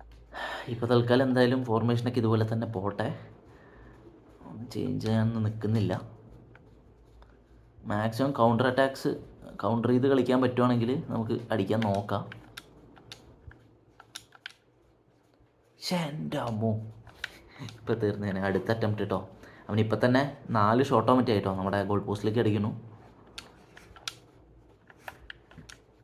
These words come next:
നോക്കാം എന്താണ് അവൻ്റെ അടുത്ത പ്ലാൻ എന്നുള്ളത്. ഓക്കെ,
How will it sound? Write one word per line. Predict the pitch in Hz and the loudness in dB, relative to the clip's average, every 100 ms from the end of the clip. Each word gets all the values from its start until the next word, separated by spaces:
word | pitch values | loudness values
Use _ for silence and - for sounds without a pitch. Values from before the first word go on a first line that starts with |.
| _ _ - - - | _ _ -20 -20 -12
നോക്കാം | 104 101 101 110 104 | -8 -6 -4 -4 -4
എന്താണ് | 101 101 104 - - - - - | -2 -2 -2 -6 -20 -20 -8 -2
അവൻ്റെ | 139 117 113 | 0 4 4
അടുത്ത | 104 110 110 | 4 2 2
പ്ലാൻ | 101 101 | 2 2
എന്നുള്ളത്. | 107 110 101 110 180 - - - - - - - - - - _ - _ _ _ _ _ _ _ _ _ _ _ _ _ _ _ _ _ _ _ _ - _ _ _ _ _ _ - - - | 0 2 0 -2 -6 -12 -20 -20 -20 -20 -20 -20 -20 -20 -20 _ -20 _ _ _ _ _ _ _ _ _ _ _ _ _ _ _ _ _ _ _ _ -20 _ _ _ _ _ _ -20 -20 -20
ഓക്കെ, | - - - | -20 -20 -20